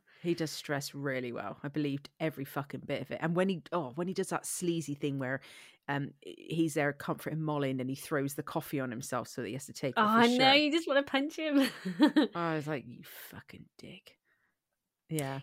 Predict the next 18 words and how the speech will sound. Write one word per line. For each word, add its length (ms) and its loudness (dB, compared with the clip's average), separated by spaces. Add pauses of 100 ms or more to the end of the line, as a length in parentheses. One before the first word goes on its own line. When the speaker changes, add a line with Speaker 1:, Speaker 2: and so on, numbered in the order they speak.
(320)
Speaker 2:
Can 140 -2
I 100 4
just 320 -2
talk 160 -2
about 220 0
the 80 -6
sexiest 580 -2
thing 220 -2
in 80 -4
this 160 -8
movie 500 -8
for 100 -8
me? 380 -8 (600)
Speaker 1:
Okay. 280 -10 (760)
Speaker 2:
Which 120 -14
is 160 -8
their 200 -6
apartment. 540 -8